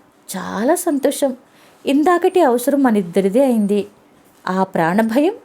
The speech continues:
ఇద్దరిది. అందుచేత నిన్ను ఆశ్రయించాను. ఇందులో మోసం,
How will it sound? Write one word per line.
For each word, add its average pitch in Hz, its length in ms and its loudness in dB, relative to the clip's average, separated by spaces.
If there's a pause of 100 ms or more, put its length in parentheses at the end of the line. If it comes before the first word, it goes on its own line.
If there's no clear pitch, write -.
ఇద్దరిది. 240 560 0 (480)
అందుచేత 220 920 0 (280)
నిన్ను 202 240 2
ఆశ్రయించాను. 170 840 -2 (380)
ఇందులో 170 560 0 (280)
మోసం, 175 600 -2